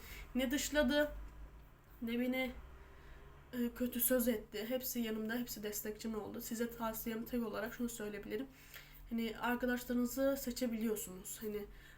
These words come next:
ailenizi seçemiyorsunuz ama arkadaşlarınızı seçebiliyorsunuz. Hani dikkat edin. Hani çünkü insanın ağzı torba değil ki büzesin.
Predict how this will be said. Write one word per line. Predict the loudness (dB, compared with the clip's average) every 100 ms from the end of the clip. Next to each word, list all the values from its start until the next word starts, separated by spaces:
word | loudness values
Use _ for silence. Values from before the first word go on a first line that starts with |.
| -2
ailenizi | 2 4 4 2 2
seçemiyorsunuz | 0 4 4 4 0 2
ama | 2
arkadaşlarınızı | 2 -2 -4 -4 -4 -4 -4
seçebiliyorsunuz. | -6 -4 -2 0 0 -2 -4 -8 -10 -12 -18 -20 -20 -12
Hani | -8 -6 -2
dikkat | -4 2 2
edin. | 2 2 -2 -6 -12 -20 -18 -8
Hani | -6 -4 -6 -10 -20
çünkü | -8 -6 -4 -6 -6 -10 -20 -20 -20 -20 -20 -20 -20 -20 -10
insanın | -4 -2 0 -2 0
ağzı | 2 4 4 0 0
torba | 0 2 2 2
değil | 2 0
ki | -2 -4 -6
büzesin. | -6 -2 -2 -4 -6